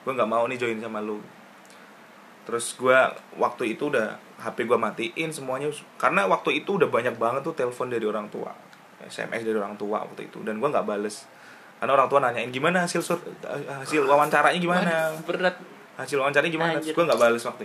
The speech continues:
Speaker 1: itu. Akhirnya gua ngontek nih temen-temen kampung gua yang kerja di Jabodetabek.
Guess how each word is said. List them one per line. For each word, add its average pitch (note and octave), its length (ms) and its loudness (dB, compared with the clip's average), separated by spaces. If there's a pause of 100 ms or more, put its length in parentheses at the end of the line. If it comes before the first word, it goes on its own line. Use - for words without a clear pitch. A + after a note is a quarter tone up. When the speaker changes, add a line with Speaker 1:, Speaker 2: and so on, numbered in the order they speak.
Speaker 1:
itu. - 140 -18 (140)
Akhirnya A2 440 -4 (1300)
gua C#3 160 4
ngontek D3 400 4
nih E3 120 2
temen-temen C#3 720 -2
kampung C3+ 520 2
gua C3+ 200 8
yang D3 120 4
kerja C3 240 0
di A#2+ 80 -4
Jabodetabek. A#2 640 0